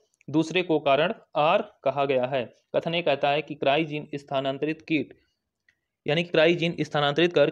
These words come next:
कीट प्रतिरोधी कपास की ट्रांसजेनिक प्रजाति विकसित की गई है। और कारण इसका क्या है कि क्राइजीन जीवाणु से प्राप्त किया गया है। तो आपको इसमें से बताना है कि इसमें से कौन सा सही है। तो इसमें से जो आपके दोनों, यानी कि कथन एक और कारण आर, ये दोनों क्या हैं? दोनों सही हैं।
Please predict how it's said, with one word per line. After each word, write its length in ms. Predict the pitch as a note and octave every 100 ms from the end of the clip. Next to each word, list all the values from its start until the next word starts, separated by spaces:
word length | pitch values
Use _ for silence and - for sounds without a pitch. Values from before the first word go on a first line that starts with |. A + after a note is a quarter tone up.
| -
कीट 220 | E3+ G3+
प्रतिरोधी 420 | - D3 D3+ D3+ D#3+
कपास 300 | C#3+ C3 C3
की 120 | E3+
ट्रांसजेनिक 500 | E3+ C3 C3+ C#3 D#3+
प्रजाति 400 | C3 C3+ D3+ B3+ - -
विकसित 360 | C#3+ E3+ - F3+
की 120 | D3
गई 160 | B2+ A#2+
है। 160 | B2 - _ -
और 260 | C3+ D#3 D#3+
कारण 240 | - D3 F3
इसका 220 | F3 E3+
क्या 160 | E3 D3
है 120 | D#3+
कि 120 | D#3+
क्राइजीन 500 | D3 C#3 D#3 C#3 D3+
जीवाणु 340 | C3+ B2+ A#2+ B2
से 140 | F3
प्राप्त 380 | D3 C#3 - A#3 - _ -
किया 180 | D#3
गया 160 | D3 B2+
है। 60 | A#2+
तो 100 | D3+
आपको 180 | D#3+
इसमें 180 | E3+ E3+
से 60 | D#3+
बताना 280 | D3+ D3 E3
है 60 |
कि 60 | D#3+
इसमें 160 | D#3+
से 80 | D#3
कौन 160 | D#3 D3
सा 100 | D3+
सही 180 | D3 D3+
है। 60 |
तो 120 | E3 C#3+
इसमें 200 | D#3+ E3
से 120 | D#3+
जो 120 | C#3+
आपके 220 | C#3+ D3+
दोनों, 300 | C#3 D3+ D3 A#2+ _ _ C#3
यानी 160 | D3+
कि 120 | E3+
कथन 320 | E3+ - C#3+ - -
एक 300 | D#3 F3 F#3 _ _ D3+
और 220 | D3 D3+ -
कारण 320 | C#3 C#3+ D3+ -
आर, 220 | D3+ A#2+ B2
ये 120 | D3
दोनों 200 | C#3 D3
क्या 160 | D#3 D#3
हैं? 220 | D#3+ A#2 -
दोनों 320 | B2+ C#3 E3+ A#3 - _
सही 280 | - D3+ D3
हैं। 200 | A#2